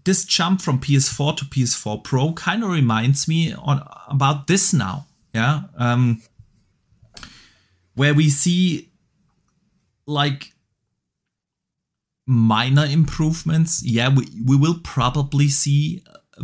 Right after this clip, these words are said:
bit better resolution with that, yeah, with, with that better G P U, we will see that.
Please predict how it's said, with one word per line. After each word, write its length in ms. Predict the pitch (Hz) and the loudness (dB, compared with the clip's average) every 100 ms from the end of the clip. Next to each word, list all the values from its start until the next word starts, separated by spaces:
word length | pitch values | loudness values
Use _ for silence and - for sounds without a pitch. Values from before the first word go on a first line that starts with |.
| - | -6
bit 240 | - 127 - | -4 -4 -4
better 240 | 107 123 | -4 -2
resolution 800 | 107 110 - 101 101 107 - 131 | 0 0 -2 -2 -2 -2 0 0
with 220 | 135 139 | 0 0
that, 320 | 143 160 - _ _ _ _ _ - | -2 -4 -6 _ _ _ _ _ -6
yeah, 200 | 113 143 | -4 -2
with, 240 | 123 - | -4 -2
with 160 | 127 - | -4 -2
that 240 | 107 - _ - _ _ _ _ _ _ | -4 -6 _ -20 _ _ _ _ _ _
better 240 | 123 123 - | -4 -2 -2
G 220 | - 127 | -2 -2
P 160 | 113 135 | -2 0
U, 260 | 131 147 202 | 2 0 0
we 140 | 123 | 0
will 140 | 117 117 | 2 2
see 280 | - 123 117 | 0 0 0
that. 320 | 127 143 | 0 0